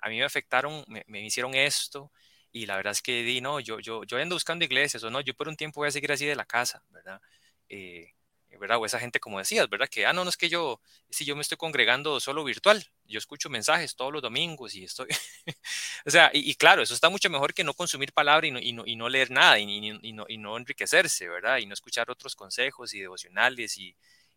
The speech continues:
y, y prédicas y estudios bíblicos, obviamente, pero, ok, soy un cristiano maduro, ¿hacia dónde me está llamando Dios? Y, y, o sea, esas son preguntas que, que le estamos haciendo, y usted vaya, agárrese con Dios después de, de esto,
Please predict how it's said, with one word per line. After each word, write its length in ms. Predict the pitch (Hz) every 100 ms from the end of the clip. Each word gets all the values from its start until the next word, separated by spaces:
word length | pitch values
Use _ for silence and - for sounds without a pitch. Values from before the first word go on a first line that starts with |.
| _
y, 200 | 104 95 104 95 92 85
y 80 | - _ _ _ _ _ _ - -
prédicas 560 | 101 127 120 - -
y 20 | -
estudios 340 | - 120 110
bíblicos, 500 | 131 180 107 - - -
obviamente, 800 | 98 110 95 104 147 - - _ _ _ _ _ _
pero, 600 | 135 131 127 127 143 170 _ _ _ _ _ _ _ _ _ -
ok, 200 | - 110 90 - _ _ _ _ _ _
soy 220 | - 113
un 60 | 131
cristiano 340 | 135 131 135
maduro, 320 | 131 131 131 -
¿hacia 160 | 101 104
dónde 140 | 113
me 60 | 123
está 120 | 120
llamando 260 | 123 127 113
Dios? 320 | 135 127 - -
Y, 120 | -
y, 100 | 110
o 40 | 101
sea, 140 | 117
esas 120 | 104
son 80 | 120
preguntas 460 | 165 151 156 185 -
que, 220 | 110 92
que 120 | -
le 80 | 98
estamos 340 | - 113 160 101
haciendo, 400 | 123 175 135 -
y 100 | 107
usted 240 | - 110 113
vaya, 260 | 104 123 139
agárrese 280 | 139 160
con 140 | 120 101
Dios 180 | 139 151
después 360 | - 131 131
de, 160 | 165 110
de 140 | 113
esto, 300 | 147 - -